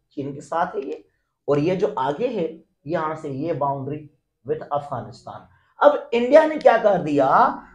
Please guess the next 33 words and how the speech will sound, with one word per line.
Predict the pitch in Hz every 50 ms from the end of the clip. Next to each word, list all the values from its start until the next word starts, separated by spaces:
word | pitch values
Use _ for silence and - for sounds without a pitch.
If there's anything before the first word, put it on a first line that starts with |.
| - _
कहा | 180 180 196 226 226
कि | 262
ये | 247 247 247 - 202 202 202
एजेके | 185 - 190 202 196 - 214 220
और | 226 - 185 175 147
जीबी | 123 123 156 175 156 180 190
ये | 185 190 185
मेरे | 143 123 117 117 123 131 135 147 170 180 - - 165
areas | 170 170 180 165 165 175 - 202
हैं, | 190 - - _ _ _ _ -
और | 156 160
ये | 165 170 208 240
दावा | - 185 165 175 185 196 196
किया | 190 - 180 170 156 139
इंडिया | 135 135 131 131 131 117
ने | 113 127 147 185 226 247 247 - - _ _ _ _ _ -
कि | 196 190 190 196 196 202 214 214 220 226 220 - - - _ _
चाइना | - 208 175 165 160 156 165 185 196 202 208 220 226 226
पाकिस्तान | 220 - 147 127 - - - 156 - - 180 180 180
का | 180 190 185
neighboring | 175 170 175 165 175 180 185
country | 175 185 180 190 185 185 202 208 185
नहीं | 139 135 143 175 185 190 214 226 226
है | 214 220 247 247 247 - - _ _ _ _ _ _ _ _
और | 190 233
इंडिया | - - - 269 294 294 294 302 311 311 277 262
जो | 208 143 151 208 190
है | 170 170 175 180 170 151
neighboring | 147 160 196 214 196 - 240 226 214
country | - 180 165 165 - - 175 180
है | 190 190
अफगानिस्तान | - - 208 214 - - 190 165 139 127 123 - - - 123 107 95 90 90
का। | 90 _ - 69 - _